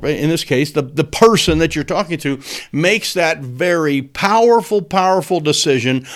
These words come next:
one of those major steps in their life, and had nothing to do with a Sunday morning, Sunday night, Wednesday night service. It had everything to do with you being a people person and taking time to talk and listen and to speak into their life. You might have heard that phrase,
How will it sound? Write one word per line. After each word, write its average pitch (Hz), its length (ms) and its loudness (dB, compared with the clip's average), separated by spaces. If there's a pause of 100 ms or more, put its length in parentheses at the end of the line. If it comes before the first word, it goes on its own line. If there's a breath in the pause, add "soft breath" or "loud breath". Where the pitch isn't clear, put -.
(120 loud breath)
one 180 180 2
of 185 120 4
those 147 300 6
major 214 840 2
steps - 440 0
in 156 140 -2
their 143 180 0
life, 107 400 -2 (300 loud breath)
and 151 100 -4
had 156 220 0
nothing 214 440 0
to 214 80 0
do 175 160 6
with 156 100 0
a 139 60 0
Sunday 147 260 -2
morning, 139 320 -2
Sunday 127 360 -4
night, 127 320 -2
Wednesday 135 300 -2
night 123 280 -4
service. 113 500 -2
It 120 80 -4
had 120 320 -2
everything 190 480 0
to 165 80 -2
do 120 140 -2 (460 loud breath)
with 117 240 -2
you 139 400 4 (280 soft breath)
being 127 200 -2
a 120 40 -6
people 123 320 -4
person 110 360 -4
and 113 140 -8
taking 127 300 -4
time 120 300 -4
to - 120 -14
talk 143 420 -2
and 110 100 -6
listen 143 420 -2
and 120 200 -8
to 113 80 -8
speak - 640 -6
into 147 320 2
their 120 160 0
life. 107 300 -4
You 113 60 -10
might 117 140 -8
have 117 100 -10
heard 113 160 -10
that 110 140 -8
phrase, 113 240 -4